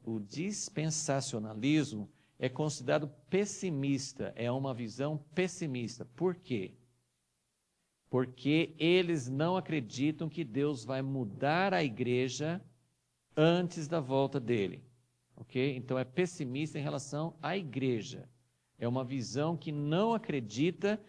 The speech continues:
que vai acontecer nenhuma mudança. Nós somos salvos, a única coisa que a gente precisa fazer antes da volta de Jesus é ganhar mais almas, mas não vai ter nenhuma mudança,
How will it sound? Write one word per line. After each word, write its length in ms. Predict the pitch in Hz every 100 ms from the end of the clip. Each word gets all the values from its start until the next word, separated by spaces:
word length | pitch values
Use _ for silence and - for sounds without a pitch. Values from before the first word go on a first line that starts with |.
| - _
que 180 | - 180
vai 300 | 123 147 170
acontecer 760 | 170 170 160 147 - 165 196 202
nenhuma 460 | 185 190 208 254 277
mudança. 600 | 277 240 170 175 151 120
Nós 240 | 120 170
somos 280 | 165 143 143
salvos, 640 | - 170 196 240 254 277 - - -
a 140 | - 170
única 480 | 196 294 320 277 269
coisa 500 | - 170 175 180 190
que 160 | -
a 40 | 160
gente 160 | 156
precisa 320 | - 147 156
fazer 640 | 165 180 151 120 147 202 - - -
antes 300 | 156 180 185
da 80 | 165
volta 260 | 139 147 147
de 60 |
Jesus 320 | 185 160 226
é 80 | 233
ganhar 300 | 202 233 226
mais 380 | 208 208 247 190
almas, 340 | 180 147 120
mas 160 | 143 185
não 320 | 185 226 269
vai 200 | 208 202
ter 440 | 185 - 175 208 - - -
nenhuma 580 | - 190 170 175 196 196
mudança, 960 | 196 185 202 123 156 175 175 - 196